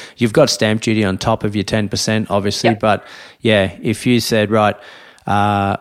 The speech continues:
Speaker 1: four hundred K purchase, forty grand deposit plus stamps, you, you're in for sixty." So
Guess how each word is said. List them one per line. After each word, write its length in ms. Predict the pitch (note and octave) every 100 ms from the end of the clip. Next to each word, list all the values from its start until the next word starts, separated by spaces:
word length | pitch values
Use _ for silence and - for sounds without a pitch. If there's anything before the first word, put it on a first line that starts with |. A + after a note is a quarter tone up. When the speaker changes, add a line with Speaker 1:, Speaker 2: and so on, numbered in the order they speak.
| -
Speaker 1:
four 220 | - C#3+
hundred 200 | B2+ G#2+
K 200 | A#2+ G#2
purchase, 600 | - A2 G#2+ A2+ G#2 -
forty 340 | - B2 A#2
grand 420 | G#2 G#2+ G2+ G2+ F#2+
deposit 560 | G2 A2 G#2+ G#2 G2
plus 220 | - G#2 -
stamps, 540 | - G2 G2 G2 -
you, 120 | G2
you're 240 | F#2+ F#2+ A2
in 160 | A2
for 140 | G2+ F#2+
sixty." 540 | - G2 - G2 F#2 - - -
So 400 | - G#2+ G2+